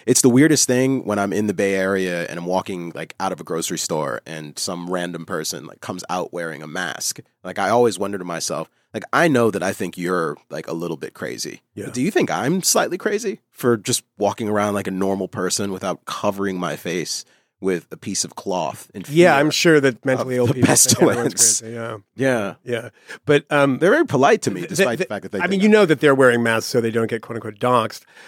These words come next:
Speaker 2: But that is this
Speaker 1: This, the protesters
Speaker 2: Yeah, this,
Speaker 1: and
Speaker 2: and
Speaker 1: the
Speaker 2: this
Speaker 1: people
Speaker 2: is
Speaker 1: at Safeway
Speaker 2: the
Speaker 1: stealing wine
Speaker 2: ridiculous
Speaker 1: or
Speaker 2: thing
Speaker 1: something.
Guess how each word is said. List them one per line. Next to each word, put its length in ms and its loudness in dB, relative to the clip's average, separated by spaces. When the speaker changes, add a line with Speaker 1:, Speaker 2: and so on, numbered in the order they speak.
Speaker 2:
But 260 2
that 200 2
is 320 -2
this 240 0
Speaker 1:
This, 80 -2
the 100 -6
protesters 540 2
Speaker 2:
Yeah, 260 -2
this, 220 -2
Speaker 1:
and 80 2
Speaker 2:
and 100 4
Speaker 1:
the 40 6
Speaker 2:
this 100 2
Speaker 1:
people 140 6
Speaker 2:
is 160 -2
Speaker 1:
at 120 4
Safeway 220 2
Speaker 2:
the 60 -6
Speaker 1:
stealing 320 4
wine 100 0
Speaker 2:
ridiculous 500 2
Speaker 1:
or 40 -16
Speaker 2:
thing 260 2
Speaker 1:
something. 60 0